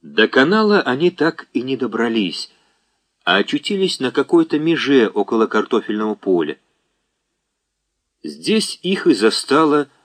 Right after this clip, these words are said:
мучительная страшная ночь, первая ночь на захваченной врагом родной земле.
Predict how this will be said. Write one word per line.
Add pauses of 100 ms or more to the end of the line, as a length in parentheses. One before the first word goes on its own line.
(100)
мучительная
страшная
ночь, (760)
первая
ночь (300)
на
захваченной
врагом
родной
земле.